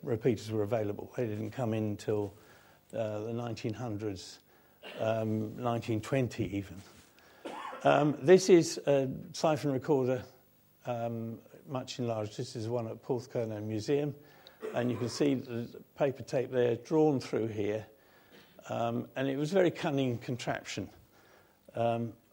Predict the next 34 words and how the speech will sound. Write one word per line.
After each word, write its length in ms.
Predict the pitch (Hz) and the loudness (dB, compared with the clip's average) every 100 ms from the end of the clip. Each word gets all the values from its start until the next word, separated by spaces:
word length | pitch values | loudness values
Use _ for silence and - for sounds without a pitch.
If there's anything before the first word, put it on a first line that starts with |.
| _ _ | _ _
which 480 | 131 127 - - - _ _ - | -6 -6 -6 -12 -14 _ _ -8
I 60 | |
don't 180 | 123 135 | -4 -4
want 120 | 160 | -6
to 60 | - | -8
spend 280 | - 131 - | -6 -6 -6
too 160 | - | -4
much 320 | 131 117 - - | -4 -4 -10 -10
time 320 | 123 101 107 | -8 -6 -6
on, 160 | 110 | -6
but 160 | 113 - | -8 -12
the 60 | - | -2
basic 440 | 165 156 - - | 0 2 0 0
principle 540 | - 185 147 - 123 104 | 4 4 2 -2 -2 0
was, 340 | 110 110 - - - - - - - | -2 -2 -8 -18 -20 -20 -20 -10 0
um, 460 | 127 127 127 123 - - | 2 2 0 -2 -6 -4
a 60 | 139 | 4
moving 400 | 185 180 165 151 | 8 8 6 4
coil 500 | 170 127 110 110 - - | 6 8 6 4 -2 -2
here 360 | 139 110 135 120 - _ _ _ | 2 2 0 -4 -16 _ _ _
between, 380 | 127 - 139 127 | -10 -2 0 0
in 240 | 123 131 | -2 -4
a 40 | 120 | -4
powerful 440 | - 127 120 123 | -2 -2 -2 -4
magnetic 560 | 113 113 117 113 120 - | -4 -4 -6 -6 -8 -10
field, 520 | - 131 98 113 104 - - - - - _ - | -2 0 0 -2 -6 -16 -20 -20 -20 -20 _ -2
uh, 300 | 117 120 117 127 | 0 0 -2 0
with 180 | 127 | 0
a, 80 | 120 - - | 0 -4 -2
held 340 | 156 143 127 | 2 2 2
with 160 | 127 120 | 0 0
a 60 | |
fine, 600 | - - 143 127 123 117 101 _ _ _ _ _ | -4 -2 -2 0 -2 -2 -6 _ _ _ _ _
um, 520 | 117 113 110 110 104 | 0 0 0 -4 -6